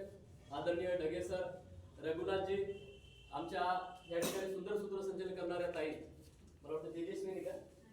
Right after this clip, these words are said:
प्रियंका या ठिकाणी आहे. कार्यक्रमाला आलात,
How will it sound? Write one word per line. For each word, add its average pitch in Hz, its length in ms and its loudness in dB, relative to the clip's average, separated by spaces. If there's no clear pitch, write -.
प्रियंका 185 440 2
या 165 100 4
ठिकाणी 185 300 2
आहे. 139 180 2
कार्यक्रमाला 208 800 4
आलात, 202 320 6